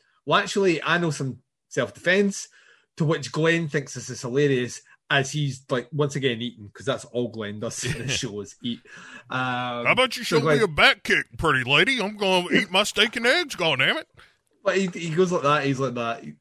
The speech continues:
Speaker 1: he says something along the lines of, you know, "That's so retarded," or something, and then Noah's like, "Well, you can't use that word anymore, you fucking retard." <laughs> And I'm like, "Oh my God, what
Speaker 2: Oh,
Speaker 1: have we
Speaker 2: it's the worst.
Speaker 1: done?
Speaker 2: Oh, the
Speaker 1: What
Speaker 2: show
Speaker 1: have
Speaker 2: is,
Speaker 1: we done?"
Speaker 2: it's edgy, Duncan.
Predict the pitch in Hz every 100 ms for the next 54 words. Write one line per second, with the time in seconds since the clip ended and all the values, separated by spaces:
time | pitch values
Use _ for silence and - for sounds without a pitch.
0 | 139 131 135 151 147 170 196 185 143 120
1 | 117 110 107 113 117 110 104 101 107 104
2 | 104 - - 135 110 101 123 120 131 151
3 | 135 110 127 123 135 127 - 120 120 117
4 | 117 113 104 _ - 120 117 110 98 101
5 | 113 95 87 _ _ - 131 110 _ -
6 | 104 107 90 - - _ _ _ _ 107
7 | 107 98 98 113 92 95 90 90 92 85
8 | - 87 104 95 95 - 131 107 - -
9 | 269 277 226 - 143 139 139 135 139 127
10 | 117 113 101 131 131 139 139 135 123 110
11 | 127 147 214 208 190 185 175 170 165 156
12 | 147 147 143 135 196 208 190 180 175 185
13 | 190 202 202 196 175 156 - 143 139 -
14 | 131 160 139 104 92 95 90 98 92